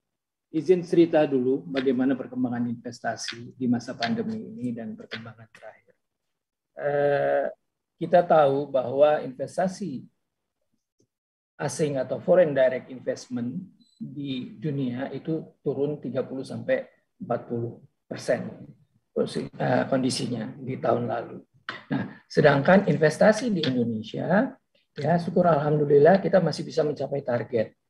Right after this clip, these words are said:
sebesar seratus satu koma satu persen. Jadi dari delapan ratus tujuh belas koma dua triliun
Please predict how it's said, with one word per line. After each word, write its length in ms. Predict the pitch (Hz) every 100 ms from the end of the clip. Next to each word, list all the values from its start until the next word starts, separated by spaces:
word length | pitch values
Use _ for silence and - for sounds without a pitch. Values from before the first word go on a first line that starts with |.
| _ _ _ _ _ -
sebesar 400 | 120 - 147 147
seratus 420 | - 131 - -
satu 300 | - - 143
koma 260 | 143 127
satu 300 | 123 123 127
persen. 420 | 120 - - 110 -
Jadi 220 | 107 120
dari 260 | 127 120 120
delapan 400 | 120 120 127 127
ratus 240 | - 117
tujuh 240 | - - 123
belas 240 | 135 127 - - _ _ _
koma 240 | 147 147
dua 240 | 135 139 131
triliun 560 | 180 208 208 135 110